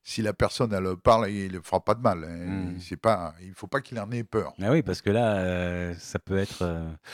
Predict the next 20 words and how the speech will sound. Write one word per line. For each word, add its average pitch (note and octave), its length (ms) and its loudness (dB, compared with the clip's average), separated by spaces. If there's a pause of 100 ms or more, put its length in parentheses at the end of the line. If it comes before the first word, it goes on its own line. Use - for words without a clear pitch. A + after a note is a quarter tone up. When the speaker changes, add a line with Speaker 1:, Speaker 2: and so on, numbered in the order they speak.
(240)
Speaker 2:
quoique - 180 -2
je - 40 -6
sais - 60 0
pas, F#2 200 -2
souvent B2+ 240 -2
les A2+ 80 -2
médiums G#2+ 320 -4
qu'on, F2+ 240 -6
qu'on F2 180 -6
interviewe, F2 720 -4
euh, C#2+ 420 -6 (520)
le E2+ 120 2
vivent, F2 240 -2
euh, D2 400 -8
c'est G#2 160 -2
l'entourage G2+ 460 0
qui E2 80 -12
le D2+ 60 -12
vit D#2 100 -6
mal. D2 300 -6